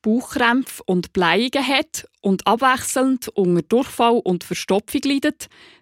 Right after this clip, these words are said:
dann redet man häufig von einem sogenannten Reizdarm. Was für Ursachen hinter diesem Phänomen können stecken, darüber möchte ich jetzt mit unserem Experten, dem Doktor Med Simon Feldhaus, reden.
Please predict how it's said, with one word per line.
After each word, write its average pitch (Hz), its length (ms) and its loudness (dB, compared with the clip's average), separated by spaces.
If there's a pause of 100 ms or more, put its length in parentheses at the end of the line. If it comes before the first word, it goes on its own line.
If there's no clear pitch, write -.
dann 285 120 0
redet 294 300 0
man 302 160 2 (100)
häufig 226 460 0
von 240 200 2
einem 254 180 0
sogenannten 190 840 0 (160)
Reizdarm. 170 880 -2 (500)
Was 254 300 2
für - 180 -4
Ursachen 220 680 0
hinter 269 300 0
diesem 202 240 0
Phänomen 185 520 2
können 185 180 -2
stecken, 233 600 -4 (320)
darüber 269 500 2
möchte 208 320 0
ich - 80 -6
jetzt 240 380 0
mit 214 200 0
unserem 220 260 -2
Experten, 226 760 -2 (340)
dem 190 140 2
Doktor 240 420 0
Med 208 440 0
Simon 190 440 0
Feldhaus, 175 720 -2 (120)
reden. 170 280 0